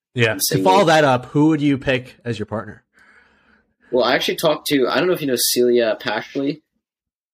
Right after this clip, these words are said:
Speaker 2: Um,
Speaker 1: She's
Speaker 2: she
Speaker 1: not.
Speaker 2: coaches the Sacred Heart, uh, women's, uh, girls, um, high school team. Uh, she
Speaker 1: Uh-huh.
Speaker 2: was here last weekend. We were catching up, and we might be playing the mixed, uh, mixed doubles nationals this year if,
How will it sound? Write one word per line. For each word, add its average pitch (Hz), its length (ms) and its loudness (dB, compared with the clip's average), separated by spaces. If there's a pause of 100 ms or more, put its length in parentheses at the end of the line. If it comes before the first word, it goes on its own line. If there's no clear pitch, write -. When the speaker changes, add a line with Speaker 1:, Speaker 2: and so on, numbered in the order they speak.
(240)
Speaker 2:
Um, 110 340 0
Speaker 1:
She's 101 120 0
Speaker 2:
she 107 100 4
Speaker 1:
not. - 140 2
Speaker 2:
coaches 117 320 -2
the - 60 -20
Sacred 107 500 -6
Heart, 107 320 -2
uh, 98 220 -2
women's, 101 460 -4 (160)
uh, 92 560 -2 (1160)
girls, 98 520 -2
um, 92 460 -2 (640)
high 110 140 -2
school 95 260 -6
team. 92 300 0 (200)
Uh, 101 100 -6
she 98 60 -2
Speaker 1:
Uh-huh. 104 120 4
Speaker 2:
was 95 120 2
here 110 120 2
last 98 320 -2
weekend. 98 460 -6
We 101 120 -4
were 98 60 -4
catching 95 340 -4
up, 98 160 -4
and 90 120 -8 (500)
we 117 100 -4
might 113 180 0
be 107 80 -6
playing 107 320 0
the 101 40 -8
mixed, 104 420 -2
uh, 101 300 2
mixed 113 260 -4
doubles 104 380 -2
nationals 104 560 -4
this 104 200 -6
year 104 220 -2
if, 98 80 -14